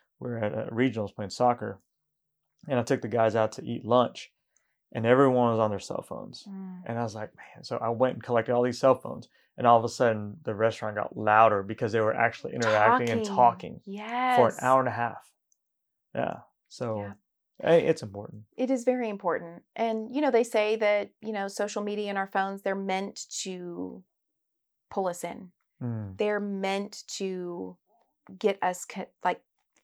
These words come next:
Speaker 2: addicted to a certain extent.
Speaker 1: Ooh.
Speaker 2: And so we have to be super mindful of that. And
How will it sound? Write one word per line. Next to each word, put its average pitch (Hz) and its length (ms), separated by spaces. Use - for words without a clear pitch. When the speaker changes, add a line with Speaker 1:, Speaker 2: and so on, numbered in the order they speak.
Speaker 2:
addicted 190 560
to - 140
a 180 80
certain - 260
extent. - 440
Speaker 1:
Ooh. 110 280
Speaker 2:
And 208 100
so 214 100
we 226 120
have 220 80
to 220 80
be 214 100
super 262 640
mindful 262 500
of 220 160
that. 190 180
And 214 140